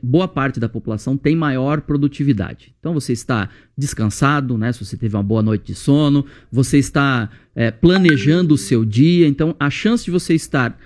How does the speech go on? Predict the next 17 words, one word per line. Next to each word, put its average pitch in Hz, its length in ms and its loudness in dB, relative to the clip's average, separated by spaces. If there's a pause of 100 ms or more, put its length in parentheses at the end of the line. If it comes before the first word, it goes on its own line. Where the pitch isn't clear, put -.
(280)
altamente 147 1000 0 (300)
produtivo 151 760 2
ou 123 80 2
positivo 127 640 0
nesse 117 300 -2
momento 147 580 2
é 175 220 0 (220)
enorme. 110 440 0 (400)
Um 139 140 4
outro 233 240 0
aspecto 175 640 -2 (240)
é 147 160 2
que 156 180 0
no 165 160 6
final 185 420 0
do 139 160 4
dia, 123 540 2